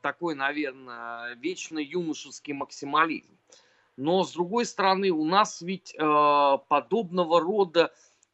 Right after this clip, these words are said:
вещами занимаются люди, от которых, ну, вообще никоим образом этого я вот, например, не ждал.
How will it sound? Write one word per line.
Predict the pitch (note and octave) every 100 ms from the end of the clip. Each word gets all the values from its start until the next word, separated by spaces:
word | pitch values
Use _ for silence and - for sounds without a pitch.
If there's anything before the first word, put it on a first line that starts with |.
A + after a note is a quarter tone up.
| _
вещами | C#3+ - A#3+ C4+ G#3+
занимаются | B2+ C#3 C#3+ G#3 G3+ F#3 D#3+
люди, | D#3 B3 F3+
от | B2+ -
которых, | D3 - G3+ G3 - - _ _
ну, | D3 G#3 - -
вообще | B2+ F#3+ - - A#3+ C4 A3+
никоим | E3+ D3+ - G#3 D#3+ D3 E3+
образом | C4 G#3 E3 - C3+
этого | G3 - E3+
я | D3+ C3+ G#3+
вот, | A3 -
например, | D3+ C#3 D#3 D#3+
не | C#3+
ждал. | D#3 B2+ A#2+ G2